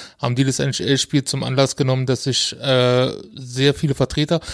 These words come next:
also ich weiß nicht, ob jetzt alle fünfundachtzig, äh, Ver-, Vertreter der Teams da waren, äh, aber es waren ziemlich viele und manche kannte man auch, wie zum Beispiel Leif Karlsson, äh, Roger Rönnberg oder Marco Lüthi vom S C Bern. Und die haben sich am Montag,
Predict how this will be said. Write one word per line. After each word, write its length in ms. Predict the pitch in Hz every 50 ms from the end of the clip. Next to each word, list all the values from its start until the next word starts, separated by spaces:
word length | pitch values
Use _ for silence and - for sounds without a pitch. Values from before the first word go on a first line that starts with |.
| - - -
also 140 | 131 120 123
ich 60 | 113
weiß 220 | 120 120 117 -
nicht, 120 | 147 135 151
ob 100 | 135 131
jetzt 200 | 127 - - -
alle 160 | 139 139 -
fünfundachtzig, 840 | - 151 139 139 - 117 117 - - - 143 131 - - - -
äh, 340 | 147 139 131 131 127 131 131
Ver-, 180 | 123 - 151 131
Vertreter 640 | - 143 - - - 135 131 - 156 147 139 131
der 280 | 131 131 - 127 123 -
Teams 300 | - 160 160 175 - -
da 200 | - 151 151 143
waren, 240 | 151 156 160 170 - - - - - - _ _
äh, 140 | - - 127
aber 420 | 127 131 131 135 - 131 120 131 131
es 140 | 123 -
waren 140 | 139 131 120
ziemlich 340 | - - 135 131 123 - -
viele 400 | - 165 165 170 175 170 170 165
und 260 | - - 123 123 123
manche 260 | - 123 127 - -
kannte 280 | - - 139 143 - 160
man 180 | 156 156 156 156
auch, 200 | 156 156 143 -
wie 60 | - -
zum 140 | - 127
Beispiel 380 | 120 117 - - - - - 226
Leif 240 | - 123 117 - -
Karlsson, 600 | - 143 143 151 147 - - 156 147 143 147 147 - - - - - - _ _
äh, 140 | - - 120
Roger 560 | 123 123 123 123 110 123 123 - 127 120 113 120
Rönnberg 640 | 131 147 156 151 147 143 143 139 135 135 - -
oder 160 | 117 120 117
Marco 260 | 113 117 117 - -
Lüthi 380 | 131 127 147 151 147 160 156 143
vom 180 | - 139 127 -
S 160 | 127 - -
C 140 | - 127 110
Bern. 400 | - 127 123 131 139 147 151 147 - - - - - - _ _
Und 420 | - - 143 139 139 135 135 131
die 100 | 143 143 143
haben 100 | 151 151
sich 140 | 143 - 151
am 120 | 135 127
Montag, 720 | 123 123 143 160 170 - 180 170 170 - - - - -